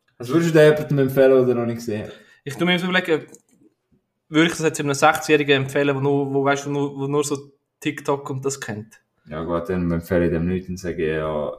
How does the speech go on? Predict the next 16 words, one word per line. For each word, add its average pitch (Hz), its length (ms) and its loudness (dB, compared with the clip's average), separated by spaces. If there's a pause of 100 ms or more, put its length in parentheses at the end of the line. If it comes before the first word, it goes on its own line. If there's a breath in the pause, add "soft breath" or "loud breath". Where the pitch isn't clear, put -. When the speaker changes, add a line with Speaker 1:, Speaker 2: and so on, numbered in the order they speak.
(140)
Speaker 2:
Fahr 110 180 -6
ab, 110 220 -10
mach 123 140 -6
Speaker 1:
get 139 100 -2
Speaker 2:
das 131 100 -6
mal 98 140 -2
Speaker 1:
a 110 180 2
life, 190 220 2
Speaker 2:
nicht 165 100 2
mehr. 175 100 2
Speaker 1:
ja. - 220 -2
Speaker 2:
<laughs> - 60 -20 (800 loud breath)
Ja, 135 220 4
ja. 131 760 -2
Was 160 180 2
mich 202 120 -2